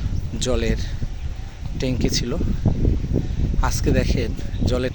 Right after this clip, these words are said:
ট্যাঙ্কি আপনাদের বোঝানো খুব কঠিন, কারণ পুরোটাই ছেয়ে আছে বট গাছ। এটা একটা দেখবার মতন জিনিস, যে মনে হচ্ছে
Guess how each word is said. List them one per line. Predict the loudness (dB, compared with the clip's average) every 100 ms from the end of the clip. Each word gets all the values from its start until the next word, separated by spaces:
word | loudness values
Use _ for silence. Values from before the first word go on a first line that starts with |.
| -2
ট্যাঙ্কি | -4 -4 -8 -6 -4 -4 -4 -4 -6 -6 -4 -4 -4 -2 -2 -2 -2 -4 -4
আপনাদের | -4 -2 -2 -2
বোঝানো | -2 0 0 -2
খুব | -2 -2
কঠিন, | -2 -2 -2 -2
কারণ | -2 -2 -4 -4 -4 -4 -6 -8 -4
পুরোটাই | 0 2 4 2 2 0
ছেয়ে | 2 2
আছে | 0 -2 -4 -4 -4 -6 -8 -8 -10 -10 -12 -12 -10 -6 -4
বট | -2 -4 -6
গাছ। | -8 -8 -10 -12 -12 -12 -10 -8 -8 -6 -6 -6 -6 -6
এটা | 0 2
একটা | 2 2 2
দেখবার | 2 4 2
মতন | 2 -2 -4
জিনিস, | -4 -4 -4 -4 -6 -6 -8 -8 -8 -8 -12 -12 -8
যে | -4 -2
মনে | 0
হচ্ছে | -2 0